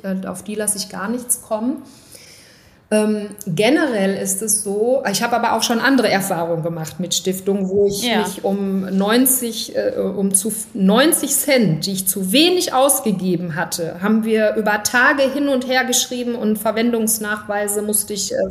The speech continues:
Speaker 2: mein
Speaker 1: verneuern,
Speaker 2: Gott.
Speaker 1: äh, erneuern und so weiter. Also Absurditäten sondergleichen. Ähm, also da haben wir ganz viel schon erlebt. Ich finde es, ähm, aus meiner Sicht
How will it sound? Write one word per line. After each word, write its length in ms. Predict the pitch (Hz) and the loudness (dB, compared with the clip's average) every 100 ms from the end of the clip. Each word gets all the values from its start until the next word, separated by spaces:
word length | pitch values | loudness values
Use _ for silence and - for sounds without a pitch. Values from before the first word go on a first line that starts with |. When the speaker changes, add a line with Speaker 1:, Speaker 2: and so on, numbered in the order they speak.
| - | -2
Speaker 2:
mein 140 | 226 | -2
Speaker 1:
verneuern, 400 | 220 202 208 196 | -2 -2 -4 -4
Speaker 2:
Gott. 80 | 214 | -2
Speaker 1:
äh, 160 | 190 190 | -2 0
erneuern 500 | 196 196 202 202 202 | -2 -2 -2 -2 0
und 140 | 220 | -2
so 120 | 233 180 | -2 -4
weiter. 220 | 180 190 - - - | -6 -8 -12 -18 -8
Also 220 | 202 196 208 | -2 0 2
Absurditäten 1160 | 202 185 233 254 233 - 240 233 226 214 196 | 0 2 2 2 0 -4 -4 -6 -6 -6 -4
sondergleichen. 760 | 185 185 180 175 160 160 - 196 - - - - - - - - | -2 -2 -2 -4 -6 -6 -10 -12 -16 -20 -20 -20 -20 -20 -20 -6
Ähm, 440 | 202 202 208 208 208 - | -2 0 0 -6 -10 -6
also 200 | 196 214 - 214 | -4 -6 -10 -4
da 320 | 220 220 226 | -2 -2 -2
haben 180 | 226 214 | -2 0
wir 80 | 214 | 0
ganz 260 | 208 202 - | 0 -2 -2
viel 140 | 214 | -4
schon 240 | 208 190 | -4 -6
erlebt. 560 | 190 196 190 185 185 - - - - - | -6 -2 0 0 -2 -10 -18 -20 -8 -4
Ich 160 | 214 | -2
finde 240 | - 269 294 | 0 2 4
es, 560 | 277 233 - - - - | 2 0 -2 -2 -8 -4
ähm, 600 | 208 208 208 214 214 220 - - - - | -4 -2 -4 -4 -4 -6 -12 -20 -14 -4
aus 240 | 202 202 | -2 -2
meiner 520 | 208 208 254 311 311 | 0 2 4 4 2
Sicht 560 | 285 220 202 - - | 0 0 0 -4 -16